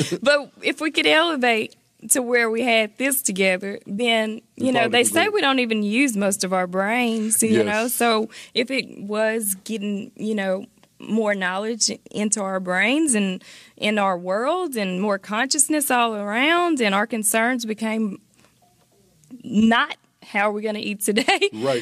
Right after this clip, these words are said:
Speaker 1: but a
Speaker 2: But
Speaker 1: real concern.
Speaker 2: yeah, you have to have time to think like that, you know, and
Speaker 1: Mm.
Speaker 2: you can't have time when you're being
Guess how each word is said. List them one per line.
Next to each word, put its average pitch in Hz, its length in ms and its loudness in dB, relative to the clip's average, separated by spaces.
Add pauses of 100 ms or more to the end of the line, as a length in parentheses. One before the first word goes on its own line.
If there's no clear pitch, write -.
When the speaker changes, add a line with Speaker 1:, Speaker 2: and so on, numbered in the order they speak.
(120)
Speaker 1:
but 202 40 -8
a - 20 -6
Speaker 2:
But 202 240 4
Speaker 1:
real 127 180 -2
concern. 107 420 -10
Speaker 2:
yeah, 247 480 2
you 277 180 2
have 359 160 4
to 359 80 0
have 320 260 2
time 247 680 2
to 196 160 2
think 185 340 -2
like 180 240 0
that, 180 400 2
you 214 200 -6
know, 214 420 0
and 196 280 0
Speaker 1:
Mm. 196 40 -4
Speaker 2:
you 226 80 0
can't 285 240 0
have 269 300 -2
time 208 360 0
when 202 340 -4
you're 202 180 -2
being 196 440 -4